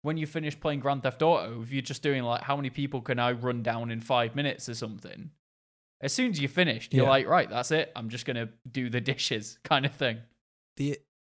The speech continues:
Speaker 3: the only thing that
Speaker 2: Yeah.
Speaker 3: kind of w-, not worries me, but plays on me, i-, it's, it's com-, it's competitive play.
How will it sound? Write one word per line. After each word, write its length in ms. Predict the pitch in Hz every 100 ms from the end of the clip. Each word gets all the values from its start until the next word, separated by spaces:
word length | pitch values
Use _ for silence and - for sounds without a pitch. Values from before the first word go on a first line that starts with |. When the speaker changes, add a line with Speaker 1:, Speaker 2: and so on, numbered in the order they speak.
| -
Speaker 3:
the 200 | 127 160
only 200 | 175 180
thing 300 | - 160 117
that 40 |
Speaker 2:
Yeah. 160 | 208 208
Speaker 3:
kind 180 | 160 117
of 180 | 110 104 107
w-, 220 | 107 - -
not 240 | 170 180
worries 400 | 180 156 104 -
me, 240 | 80 80 95 - -
but 180 | 123 117
plays 300 | - 147 113
on 60 |
me, 60 | 101
i-, 520 | - - - _ - -
it's, 560 | 135 113 - 135 139
it's 200 | - 143
com-, 280 | 127 - 147 135
it's 140 | 131
competitive 720 | - 135 - 139 107 - 101 -
play. 260 | 98 87